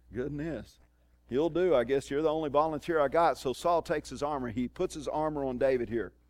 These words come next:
Clothed him, it says, with a coat of mail. Now, a coat of mail is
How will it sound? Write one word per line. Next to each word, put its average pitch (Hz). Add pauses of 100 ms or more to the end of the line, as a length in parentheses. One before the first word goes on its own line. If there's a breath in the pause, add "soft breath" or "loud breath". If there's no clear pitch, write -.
(600)
Clothed 196
him, 180
it 165
says, 170
with 156
a 135
coat 160
of 135
mail. 139
Now, 120
a 120
coat -
of 151
mail 156
is 120